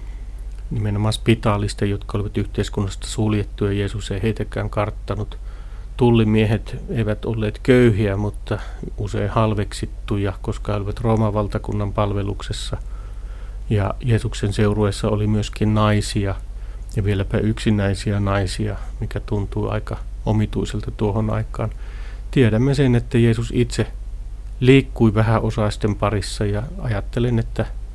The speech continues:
luontevin selitys sille on, että hän itsekin oli hyvin vaatimattomista oloista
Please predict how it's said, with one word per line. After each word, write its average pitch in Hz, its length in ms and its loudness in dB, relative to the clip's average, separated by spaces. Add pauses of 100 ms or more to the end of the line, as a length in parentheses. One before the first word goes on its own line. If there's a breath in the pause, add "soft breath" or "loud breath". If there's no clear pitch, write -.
(380)
luontevin 120 480 6
selitys 107 440 2
sille 101 260 2
on, 101 140 2
että 95 220 -2
hän 104 100 2
itsekin 117 500 -2
oli 101 220 0 (720 loud breath)
hyvin 107 240 4
vaatimattomista 101 840 -2
oloista 98 360 -4